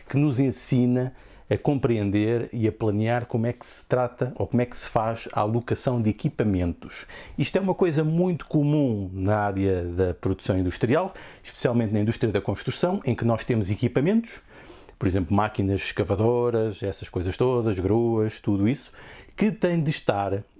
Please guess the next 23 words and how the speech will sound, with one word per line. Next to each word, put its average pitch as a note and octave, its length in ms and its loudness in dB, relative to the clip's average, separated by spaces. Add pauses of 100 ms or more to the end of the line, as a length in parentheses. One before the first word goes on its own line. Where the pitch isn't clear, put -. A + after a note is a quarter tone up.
(160)
alocadas B2+ 880 0 (140)
a D#3+ 60 0
certos - 420 -4
trabalhos A#2+ 460 0
durante B2+ 360 0 (160)
de-, D#3+ 220 0 (140)
determinado D#3 640 0
tempo. A#2 360 0 (340)
Sem F#3+ 280 0
se - 200 -2
gastarem, C#3 540 0
ou G2+ 80 -2
seja, G#2 280 0
depois D3+ 340 -2
daquele B2 240 0
período B2+ 260 0
de - 60 -20
tempo, D3 380 -2
elas C3+ 240 0
voltam C3+ 400 0
a C3 40 2
estar C3 300 -2
disponíveis. A#2+ 880 0